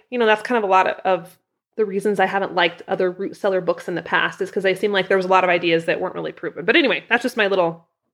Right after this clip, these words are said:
caveat. But there's lots of ways to creatively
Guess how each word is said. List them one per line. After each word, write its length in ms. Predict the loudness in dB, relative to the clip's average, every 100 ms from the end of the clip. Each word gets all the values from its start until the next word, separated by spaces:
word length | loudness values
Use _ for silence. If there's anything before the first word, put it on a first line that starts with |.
| _ _ -18 -14 0
caveat. 500 | 4 4 4 2 2
But 180 | 0 0 -16 -20 -20 _
there's 180 | -14 -6
lots 260 | -4 -2 -2
of 80 |
ways 440 | 2 2 2 -2 -10
to 160 | -12 -12
creatively 960 | -10 -6 -2 0 0 0 -4 -6 -8